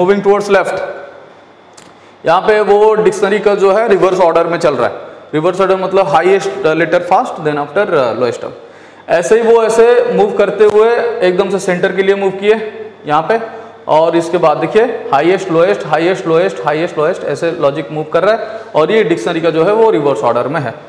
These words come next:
ये आपका इनपुट है, आपको इसको सॉल्व करना है। लॉजिक बताने के बाद इनपुट आउटपुट में ऐसा कुछ बचता नहीं है। so, समय, अ, ज़्यादा इंपॉर्टेंट है, अ, इसको सॉल्व करना एकदम से, अ, मतलब क्या है,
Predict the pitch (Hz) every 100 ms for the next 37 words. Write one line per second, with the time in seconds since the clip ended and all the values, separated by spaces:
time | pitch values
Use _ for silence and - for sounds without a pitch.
0 | - - - 170 202 185 180 185 170 160
1 | 160 202 202 214 220 220 - 156 - 170
2 | 151 - 180 123 120 - - 98 - -
3 | - - - - - - - 143 180 185
4 | 247 226 226 226 226 214 196 202 202 202
5 | - 170 165 208 202 202 202 190 190 202
6 | 175 196 190 190 143 147 - 165 151 160
7 | 151 156 - - - - - 165 165 170
8 | 165 165 175 196 202 - 160 151 147 147
9 | 151 156 180 190 170 156 196 202 190 214
10 | - - - 143 143 156 - 170 - 160
11 | 175 180 175 180 180 - 175 170 185 185
12 | 190 165 151 156 143 151 151 185 - 165
13 | 117